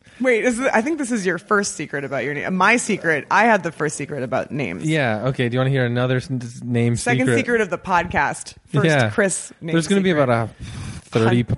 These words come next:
Speaker 2: secrets?
Speaker 1: a hundred secrets.
Speaker 2: <laughs> Yeah.
Speaker 1: Stay tuned.
Speaker 2: Did you see me d-, scale it down from a hundred? I was like, "Ah, thirty."
Speaker 1: Thirty.
Speaker 2: <laughs> Um, but, like, so weirdly enough, was I was born Christopher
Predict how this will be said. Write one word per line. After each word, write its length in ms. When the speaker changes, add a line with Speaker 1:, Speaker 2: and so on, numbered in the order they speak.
Speaker 2:
secrets? 360
Speaker 1:
a 40
hundred 420
secrets. 540
Speaker 2:
<laughs> 100
Yeah. 240
Speaker 1:
Stay 140
tuned. 400
Speaker 2:
Did 100
you 100
see 220
me 220
d-, 240
scale 340
it 80
down 240
from 160
a 60
hundred? 180
I 40
was 100
like, 100
"Ah, 180
thirty." 960
Speaker 1:
Thirty. 440
Speaker 2:
<laughs> 40
Um, 200
but, 180
like, 420
so 420
weirdly 480
enough, 540
was 440
I 80
was 140
born 340
Christopher 840